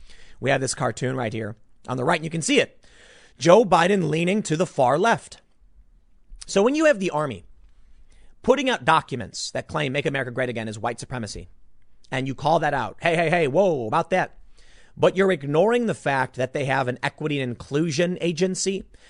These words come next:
and they're doing tours about equity and inclusion,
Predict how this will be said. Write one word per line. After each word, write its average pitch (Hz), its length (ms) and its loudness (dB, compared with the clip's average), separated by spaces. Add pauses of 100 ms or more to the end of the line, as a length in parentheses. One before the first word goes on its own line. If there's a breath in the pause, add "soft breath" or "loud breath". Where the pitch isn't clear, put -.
(120)
and 185 180 4
they're 202 100 4
doing 190 360 6
tours 226 680 6
about 151 440 4
equity 208 400 0
and 170 100 -4
inclusion, 180 600 -2